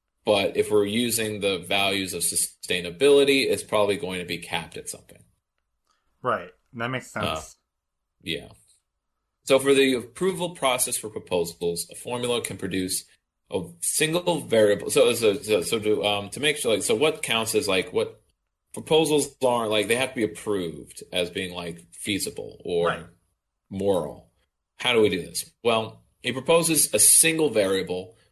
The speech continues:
Speaker 1: which would be a ratio of social benefit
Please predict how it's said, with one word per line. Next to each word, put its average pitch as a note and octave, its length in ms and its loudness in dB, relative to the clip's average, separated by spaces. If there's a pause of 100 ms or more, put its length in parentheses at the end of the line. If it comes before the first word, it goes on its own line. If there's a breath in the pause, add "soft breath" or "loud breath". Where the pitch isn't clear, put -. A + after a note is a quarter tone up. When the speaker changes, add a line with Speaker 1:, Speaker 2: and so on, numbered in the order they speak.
Speaker 1:
which G2+ 180 -6
would G2 80 -8
be G#2 120 0
a G2+ 60 2
ratio G2 800 -2 (540)
of - 120 -6
social C3 440 4
benefit G#2+ 580 0